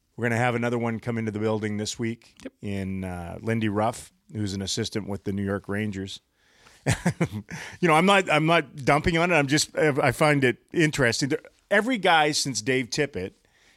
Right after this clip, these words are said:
Speaker 1: is still coaching in the National Hockey
Speaker 2: Right.
Speaker 1: League in various,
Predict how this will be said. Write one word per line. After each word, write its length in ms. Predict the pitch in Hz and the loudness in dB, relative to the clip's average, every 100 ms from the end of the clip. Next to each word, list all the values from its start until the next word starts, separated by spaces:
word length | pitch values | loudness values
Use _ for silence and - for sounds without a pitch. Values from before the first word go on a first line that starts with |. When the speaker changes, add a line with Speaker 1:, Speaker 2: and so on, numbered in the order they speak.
| _ | _
Speaker 1:
is 540 | 135 120 117 104 - - _ _ | 2 2 2 -2 -4 -6 _ _
still 540 | - - 147 139 131 - _ _ | -6 -2 0 0 -2 -8 _ _
coaching 400 | 147 143 143 127 | -2 -2 -2 -4
in 100 | 104 | -4
the 80 | 104 | -4
National 500 | 104 104 - 101 95 _ | -4 -6 -6 -8 -10 _
Hockey 300 | 110 110 101 | -4 -4 -4
Speaker 2:
Right. 60 | 90 | -10
Speaker 1:
League 120 | 104 | -8
in 100 | 110 | -4
various, 500 | 113 113 107 - | -2 0 -2 -4